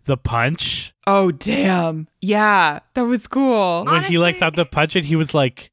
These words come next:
Speaker 1: "Gotta protect the star." <laughs>
Speaker 2: Ugh.
Speaker 3: <laughs> Anything Legacy does is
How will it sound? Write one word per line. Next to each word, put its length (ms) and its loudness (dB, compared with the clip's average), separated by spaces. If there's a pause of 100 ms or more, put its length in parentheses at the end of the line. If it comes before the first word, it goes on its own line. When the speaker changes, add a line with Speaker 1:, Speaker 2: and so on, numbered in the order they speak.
Speaker 1:
"Gotta 200 -2
protect 360 -6
the 80 -20
star." 580 -2 (320)
<laughs> 300 -14
Speaker 2:
Ugh. 160 0
Speaker 3:
<laughs> 100 0 (1300)
Anything 600 -2
Legacy 640 -8
does 760 -10 (160)
is 720 -8